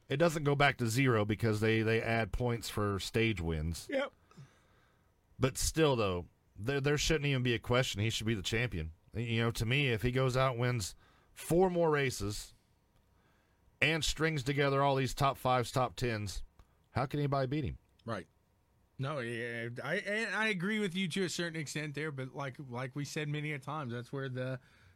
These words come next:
Speaker 2: fans wanted something come those, those last three races. They didn't wanna already have decided a champion by then.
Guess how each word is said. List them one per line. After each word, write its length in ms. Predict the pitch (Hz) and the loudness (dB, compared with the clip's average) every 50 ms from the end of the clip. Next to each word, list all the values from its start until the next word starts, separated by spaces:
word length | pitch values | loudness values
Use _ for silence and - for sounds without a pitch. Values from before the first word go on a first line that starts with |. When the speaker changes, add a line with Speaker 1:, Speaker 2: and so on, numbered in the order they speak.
| _ _ _ | _ _ _
Speaker 2:
fans 520 | - 170 170 170 180 180 165 147 143 143 - - | -4 -2 0 0 0 0 -2 -2 -4 -6 -6 -4
wanted 460 | 143 139 143 165 170 180 175 156 139 | -4 -2 -2 -2 0 0 -2 -2 -4
something 640 | - - 185 185 185 165 - 175 175 175 175 165 160 - - - _ _ _ _ _ | -4 0 2 2 2 2 2 0 0 2 0 0 -2 -6 -12 -20 _ _ _ _ _
come 320 | - - 175 190 190 190 185 | -4 0 0 2 2 4 2
those, 680 | 185 180 175 175 170 170 170 170 160 135 - - - - _ - | 2 2 2 2 2 2 2 0 0 -2 -6 -10 -12 -16 _ -4
those 300 | 151 151 165 165 147 131 | 0 2 2 2 2 0
last 760 | 139 139 147 170 180 175 175 180 156 - - - - - - - _ _ _ _ _ _ _ | -2 0 2 2 2 4 2 2 0 -2 -4 -6 -6 -10 -16 -18 _ _ _ _ _ _ _
three 260 | - 156 185 214 202 180 | -4 -2 0 2 2 2
races. 540 | 170 185 208 233 240 - - 160 175 170 | 2 2 2 2 0 0 -2 -2 -2 -2
They 160 | 165 170 175 190 | -2 -2 0 0
didn't 200 | 196 196 180 151 | 0 0 -2 -2
wanna 200 | 165 175 170 160 | -2 -2 -2 -2
already 500 | 160 160 165 175 180 180 170 170 160 135 | -2 0 0 2 2 2 0 0 -2 -2
have 560 | 160 165 165 165 160 160 165 156 143 - - - - _ _ _ _ _ _ _ _ _ _ - 139 - | -2 -2 0 0 0 -2 -2 -2 -4 -6 -8 -14 -16 _ _ _ _ _ _ _ _ _ _ -14 -10 -6
decided 480 | 147 139 - 175 156 156 151 147 139 | -6 -4 -2 -2 -2 -2 -2 -4 -6
a 60 | 135 | -6
champion 500 | 127 - 151 143 147 143 139 120 104 92 92 | -6 -4 -4 -4 -4 -4 -6 -8 -8 -6 -8
by 120 | 92 92 | -8 -8
then. 260 | 87 90 90 80 - | -10 -12 -12 -14 -14